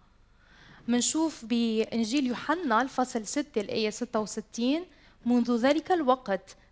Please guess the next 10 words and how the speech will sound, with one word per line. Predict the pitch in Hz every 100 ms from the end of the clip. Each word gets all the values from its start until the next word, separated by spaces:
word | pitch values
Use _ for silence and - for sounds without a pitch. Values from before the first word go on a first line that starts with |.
| 226
رجع | 220 226 226 208
كثير | 202 220 - - 320 330
من | 247 233
تلاميذه | - 208 220 240 196 175 190 214 - - -
إلى | 214
الوراء | 196 190 196 190 190 - _ _ - -
ولم | 220 285 320
يعودوا | 226 196 233 240 202
يمشون | 185 190 - 214 202
معه". | 196 180 175 175 190